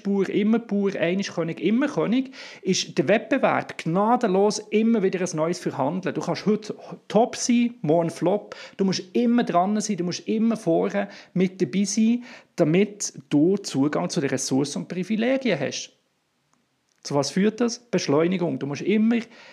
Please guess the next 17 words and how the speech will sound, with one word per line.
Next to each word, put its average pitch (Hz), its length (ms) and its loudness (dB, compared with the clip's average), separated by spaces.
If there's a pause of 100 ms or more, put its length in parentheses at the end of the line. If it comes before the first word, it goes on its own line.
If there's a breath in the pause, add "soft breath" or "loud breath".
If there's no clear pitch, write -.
(120 loud breath)
in 147 140 -2
weniger 190 380 2
Zeit - 440 -6 (100)
mehr 135 380 0 (180)
leisten. 123 500 -4 (1200 soft breath)
Und 185 220 0
zu 202 240 2
was 190 340 4
führt 214 380 0
die 220 60 0
Beschleunigung, 185 840 0
die 156 180 -2
in 147 80 0
einem 147 140 0
Wettbewerbsdenken 147 1040 -4
begründet 143 600 -4
ist? 233 360 -4